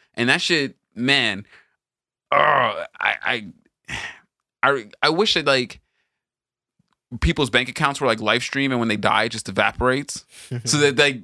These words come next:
Speaker 1: n-, like, no more evil can come of that. Like, just release that back to the live stream, man. Like, you're just gumming up billions of dollars for what? To stick your dick in it? <laughs> Like, it just, ugh, the worst.
Speaker 2: Yeah, but how would you regulate that to only shitbags, though?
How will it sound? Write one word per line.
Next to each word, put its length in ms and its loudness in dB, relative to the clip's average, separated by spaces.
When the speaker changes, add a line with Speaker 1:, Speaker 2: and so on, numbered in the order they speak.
Speaker 1:
n-, 280 -6
like, 340 0
no 160 2
more 180 2
evil 260 2
can 160 -4
come 200 2
of 120 0
that. 260 4
Like, 220 0
just 140 0
release 320 2
that 160 4
back 200 0
to 60 0
the 60 4
live 240 2
stream, 360 -2
man. 280 0
Like, 340 -6
you're 80 0
just 200 2
gumming 300 4
up 180 0
billions 400 4
of 140 2
dollars 480 4
for 180 2
what? 380 2
To 80 -4
stick 220 0
your 80 0
dick 180 2
in 100 0
it? 160 -2
<laughs> 140 6
Like, 320 4
it 100 -8
just, 300 -2
ugh, 360 -4
the 80 -4
worst. 680 -6
Speaker 2:
Yeah, 180 -6
but 180 -8
how 120 -2
would 200 -6
you 100 -6
regulate 540 -4
that 180 -6
to 100 -10
only 220 -6
shitbags, 580 -10
though? 240 -18